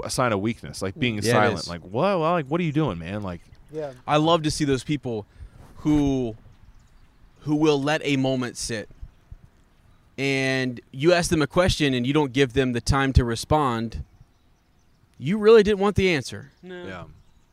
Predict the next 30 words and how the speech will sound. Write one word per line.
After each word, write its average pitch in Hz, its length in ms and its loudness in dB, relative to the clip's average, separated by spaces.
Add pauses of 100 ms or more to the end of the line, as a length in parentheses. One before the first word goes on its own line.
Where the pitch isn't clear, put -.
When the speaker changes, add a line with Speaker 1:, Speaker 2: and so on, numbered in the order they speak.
(180)
Speaker 2:
And 143 340 -2
so, 156 180 2
like, 156 160 2
it, 170 260 6
there's 170 160 6
a 156 40 8
lot, 151 200 2
there's 160 220 2
a - 20 -10
big 135 140 2
lesson 135 300 -2
in 113 120 -4
the, 110 180 -6
in 117 140 -2
silence 120 560 -4
and 107 120 -6
that 98 140 -6
wait 131 220 -2
time 110 340 0
and 104 140 -8 (220)
allow, 131 320 0 (360)
appreciating 139 760 2
that 107 100 -4
and 107 100 -10
respecting 151 520 -6
it. 80 160 -12 (160)
Speaker 1:
Yeah. 95 120 -6
Speaker 3:
Yeah. 120 180 0
Speaker 2:
You 107 120 -6
know? 113 240 -4